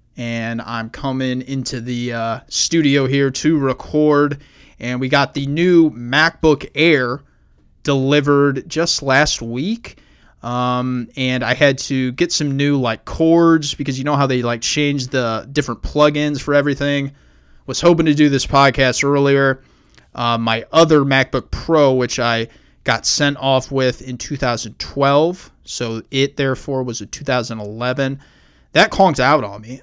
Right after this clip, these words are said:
uh, just based off it being old. But now I got the new MacBook Air, and that's why we're now coming at you to talk about a lot of different stuff. Namely,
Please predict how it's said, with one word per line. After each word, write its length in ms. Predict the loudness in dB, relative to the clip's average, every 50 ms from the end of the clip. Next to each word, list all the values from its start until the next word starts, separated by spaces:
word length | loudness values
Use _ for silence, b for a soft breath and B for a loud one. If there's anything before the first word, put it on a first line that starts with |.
| _
uh, 380 | -12 -10 -8 -6 -6 -6 -6 -8
just 260 | -8 -10 -10 -10 -8
based 300 | -6 -6 -6 -4 -4 -4
off 160 | -4 -4 -4
it 180 | -4 -8 -8 -8
being 220 | -8 -10 -10 -10 -12 -8
old. 420 | -6 -4 -4 -2 -2 -4 -6 -8 _ _ _
But 100 | 0 2
now 160 | 4 6 6
I 60 | 6
got 160 | 4 4 2
the 60 | 0 0
new 120 | 0 2
MacBook 560 | 2 4 4 4 0 0 -2 -4 -4 -4 -4 2
Air, 380 | 6 6 6 6 6 2 -4 -12 _
and 600 | -10 -6 -4 -4 -2 -2 0 0 -2 -2 -4 -8 b b b b b b b b b b b
that's 280 | 4 6 6 6 4 4
why 220 | 6 8 10 10
we're 220 | 8 8 6 4 4
now 320 | 4 4 4 6 6 4
coming 260 | 2 0 -2 0 0
at 240 | 0 -2 -4 -2 -4
you 60 | -2
to 100 | -2 -2
talk 340 | -4 -2 0 0 2 2 0
about 480 | 0 2 2 2 4 2 0 -2 -4 b b b b b b b b b b b b b b
a 100 | -6 -4
lot 240 | -2 0 2 2 2
of 60 | 2
different 240 | 2 0 -4 -4 -6
stuff. 340 | -6 -4 -2 -2 -2 -4 -6
Namely, 840 | -8 -6 -2 -2 -2 0 0 0 -2 -2 -4 -4 -4 -4 -6 -8 -10